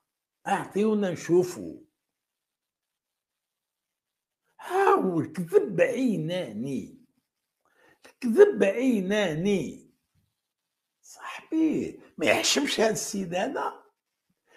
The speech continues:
ما يحشمش يجي يكذب بهذه الطريقة، بهذا الأسلوب؟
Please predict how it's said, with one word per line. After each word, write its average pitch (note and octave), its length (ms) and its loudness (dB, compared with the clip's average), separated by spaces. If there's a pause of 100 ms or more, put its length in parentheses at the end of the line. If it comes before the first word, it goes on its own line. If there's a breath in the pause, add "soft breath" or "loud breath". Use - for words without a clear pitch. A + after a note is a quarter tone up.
(120 soft breath)
ما G#3+ 180 6
يحشمش D#4+ 600 2
يجي G#3+ 520 0
يكذب A3 600 0
بهذه F3 220 2
الطريقة، G3 580 0
بهذا F3+ 240 0
الأسلوب؟ E4+ 560 4